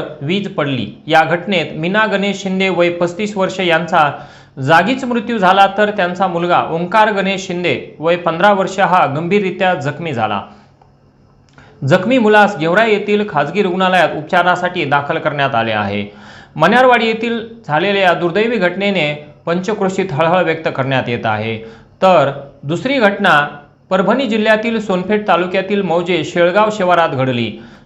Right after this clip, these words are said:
हरिभाऊ सुरनर ही महिला नेहमीप्रमाणे शेतात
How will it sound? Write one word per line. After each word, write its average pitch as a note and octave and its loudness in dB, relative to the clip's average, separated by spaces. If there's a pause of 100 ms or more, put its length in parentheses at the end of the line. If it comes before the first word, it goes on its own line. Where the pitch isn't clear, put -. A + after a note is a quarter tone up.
(120)
हरिभाऊ G#3 2
सुरनर E3+ 0
ही D3 -2
महिला F3 2
नेहमीप्रमाणे G#3 0
शेतात E3+ 0